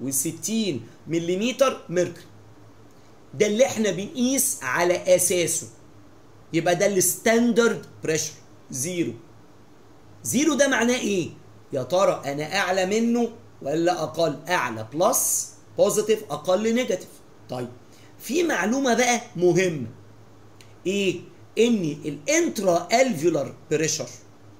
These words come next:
during rest يساوي الاتموسفيريك بريشر. وهنا بقى عايز اقول معلومه مهمه قوي، طلبه كتيره مش واخده بالها منها.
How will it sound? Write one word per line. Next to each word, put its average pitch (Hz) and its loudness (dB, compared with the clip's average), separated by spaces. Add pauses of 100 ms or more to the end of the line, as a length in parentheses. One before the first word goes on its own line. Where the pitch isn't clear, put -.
(500)
during 247 4
rest 190 4 (680)
يساوي 202 0 (640)
الاتموسفيريك 175 -2 (100)
بريشر. 110 -16 (320)
وهنا 156 -2
بقى 165 -6 (420)
عايز 147 0
اقول 190 -6
معلومه 165 -4
مهمه 165 -4
قوي، 190 -2
طلبه 185 0
كتيره 190 -2
مش 165 -4
واخده 175 -2
بالها 175 -2
منها. 120 -10